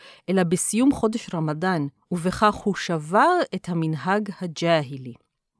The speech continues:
אל-ואקדי מספר שהמאמינים התחילו להתארגן בחופזה ליציאה לדרך. אם אתם שואלים את עצמכם בכמה אנשים היה מדובר,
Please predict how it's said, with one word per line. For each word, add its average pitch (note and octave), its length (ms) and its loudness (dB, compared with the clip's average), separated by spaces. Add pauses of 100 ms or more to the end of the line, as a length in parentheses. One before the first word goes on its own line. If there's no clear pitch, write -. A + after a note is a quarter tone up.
(680)
אל-ואקדי G#3 760 2 (180)
מספר A#3+ 760 -2
שהמאמינים F3 1040 0 (100)
התחילו A3+ 380 -4
להתארגן G3 560 -2
בחופזה F#3 580 -4
ליציאה E3 440 -4
לדרך. D3 600 -8 (720)
אם C#4+ 120 6
אתם G3+ 160 2
שואלים F3+ 360 -2
את A3 100 -4
עצמכם F3 480 -6
בכמה E3+ 380 -4
אנשים G#3 440 -2
היה F3+ 200 0
מדובר, D#3 600 -4